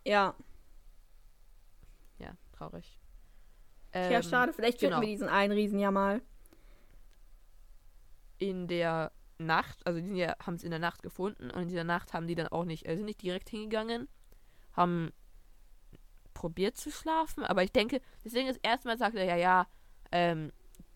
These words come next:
Speaker 2: wir hatten halt irgendwie Angst und so weiter, war ja auch irgendwie gefährlich.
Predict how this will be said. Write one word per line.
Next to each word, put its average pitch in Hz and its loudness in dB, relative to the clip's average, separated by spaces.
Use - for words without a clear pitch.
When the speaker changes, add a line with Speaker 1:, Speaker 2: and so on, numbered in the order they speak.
Speaker 2:
wir 156 -4
hatten 180 -2
halt 175 -4
irgendwie 165 -6
Angst 170 -4
und 240 -2
so 240 2
weiter, 247 2
war 180 -2
ja 175 -2
auch - -6
irgendwie 160 -8
gefährlich. 185 -4